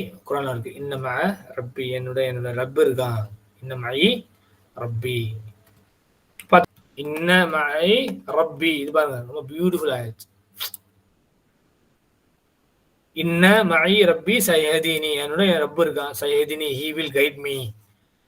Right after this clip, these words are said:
Musa said, "No, indeed with me is my Lord, he will guide me." டிரான்ஸ்லேஷன்.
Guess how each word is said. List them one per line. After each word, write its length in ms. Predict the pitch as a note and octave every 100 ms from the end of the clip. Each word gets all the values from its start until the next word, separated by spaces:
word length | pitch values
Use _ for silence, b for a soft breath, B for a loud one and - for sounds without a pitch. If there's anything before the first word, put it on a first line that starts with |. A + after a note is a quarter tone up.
| _ _
Musa 260 | E3 E3+ D#3+ D3
said, 180 | G3 G3
"No, 120 | D#3+
indeed 320 | D3+ D3+ E3
with 160 | D#3 D#3
me 120 | E3 G#3+
is 200 | G3+ -
my 180 | D3
Lord, 180 | C#3 C#3+
he 140 | C3 C#3
will 160 | C3+
guide 260 | B2+ B2 B2
me." 140 | A#2 G#2+ - - _ _ _ _ _ _ _
டிரான்ஸ்லேஷன். 580 | C#3 C3+ C3+ A#2+ A#2+